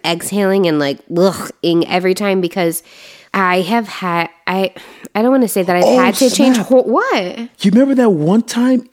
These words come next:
Speaker 2: It was two thousand, two thousand thirteen.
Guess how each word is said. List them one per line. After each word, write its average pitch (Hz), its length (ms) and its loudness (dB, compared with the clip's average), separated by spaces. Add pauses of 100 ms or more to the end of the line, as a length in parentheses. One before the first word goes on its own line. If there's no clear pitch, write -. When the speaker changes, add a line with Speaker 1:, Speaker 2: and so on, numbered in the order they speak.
(120)
Speaker 2:
It 190 80 0
was 185 180 -2
two - 240 -4
thousand, 202 600 -4 (640)
two 208 140 -8
thousand 180 440 -4
thirteen. 180 840 -4